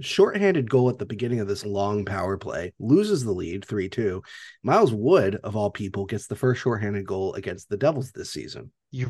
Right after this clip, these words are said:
Speaker 2: really need a save there. You really, really, really
Speaker 1: You
Speaker 2: need
Speaker 1: needed
Speaker 2: a
Speaker 1: a
Speaker 2: save
Speaker 1: save
Speaker 2: there.
Speaker 1: there. You needed a save there.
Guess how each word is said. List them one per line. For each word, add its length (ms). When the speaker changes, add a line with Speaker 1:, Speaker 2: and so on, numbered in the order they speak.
Speaker 2:
really 300
need 200
a 60
save 460
there. 260
You 240
really, 640
really, 400
really 320
Speaker 1:
You 100
Speaker 2:
need 120
Speaker 1:
needed 160
Speaker 2:
a 20
Speaker 1:
a 20
Speaker 2:
save 100
Speaker 1:
save 220
Speaker 2:
there. 100
Speaker 1:
there. 300
You 220
needed 320
a 40
save 300
there. 220